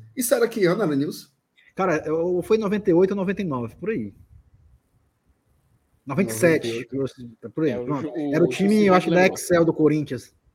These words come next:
Speaker 1: A Portuguesa
Speaker 3: É o
Speaker 1: tinha bons times nessa época, né? Eu lembro
Speaker 2: A
Speaker 1: que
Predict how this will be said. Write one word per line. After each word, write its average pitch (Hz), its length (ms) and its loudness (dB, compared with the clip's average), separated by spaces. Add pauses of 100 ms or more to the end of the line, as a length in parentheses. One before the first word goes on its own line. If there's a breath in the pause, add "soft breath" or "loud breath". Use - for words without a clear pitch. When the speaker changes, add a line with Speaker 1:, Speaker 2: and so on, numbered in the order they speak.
(1080)
Speaker 1:
A 165 100 -2
Portuguesa 170 600 2
Speaker 3:
É - 20 -2
o - 20 -10
Speaker 1:
tinha 170 220 2
bons 156 360 -2
times 147 360 0
nessa 135 340 -4
época, 120 280 -4
né? 131 100 -2
Eu 135 100 2
lembro 170 280 0
Speaker 2:
A - 40 -4
Speaker 1:
que 190 60 -4